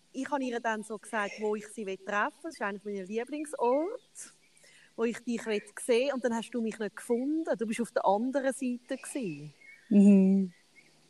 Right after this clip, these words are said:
Speaker 2: Sieben, sieben Feldweg, Kiesweg, Ke-, Feld, Kies. Gell, du hast schon gesehen, dass ich vorgestern mein Auto gewaschen habe. Mit,
Speaker 1: Ja, aber das machst du
Speaker 2: mit
Speaker 1: so gerne.
Speaker 2: grosser
Speaker 1: Das kannst du ja wieder
Speaker 2: Passion.
Speaker 1: machen.
Speaker 2: Ja, das muss
Speaker 1: Ich
Speaker 2: ich
Speaker 1: meine,
Speaker 2: jetzt
Speaker 1: dass
Speaker 2: auch wieder
Speaker 1: du
Speaker 2: machen.
Speaker 1: als erstes, wenn du mal rausgehst, dein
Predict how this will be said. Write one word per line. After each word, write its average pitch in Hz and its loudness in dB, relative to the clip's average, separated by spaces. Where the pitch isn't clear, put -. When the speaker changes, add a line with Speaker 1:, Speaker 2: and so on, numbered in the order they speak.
Speaker 2:
Sieben, 214 10
sieben 208 10
Feldweg, 190 6
Kiesweg, 240 4
Ke-, - 4
Feld, 247 4
Kies. 254 2
Gell, 220 4
du 247 0
hast 226 -2
schon 240 -2
gesehen, 185 -2
dass 170 -14
ich - -20
vorgestern 196 -4
mein 202 -4
Auto 190 -6
gewaschen 185 0
habe. 151 -2
Mit, 160 -8
Speaker 1:
Ja, 208 8
aber - 10
das 185 4
machst 190 6
du 208 -2
Speaker 2:
mit 208 4
Speaker 1:
so 175 2
gerne. 156 8
Speaker 2:
grosser 220 10
Speaker 1:
Das 190 0
kannst 214 6
du 262 4
ja 208 6
wieder 170 4
Speaker 2:
Passion. 147 -4
Speaker 1:
machen. 143 -8
Speaker 2:
Ja, 202 6
das 196 -10
muss 190 -6
Speaker 1:
Ich 185 -12
Speaker 2:
ich 214 -8
Speaker 1:
meine, 247 6
Speaker 2:
jetzt 214 2
Speaker 1:
dass 185 2
Speaker 2:
auch 175 -2
wieder 311 4
Speaker 1:
du 370 6
Speaker 2:
machen. 269 2
Speaker 1:
als 160 -8
erstes, 302 -2
wenn 254 -6
du 302 -8
mal 269 -6
rausgehst, 311 -8
dein 226 6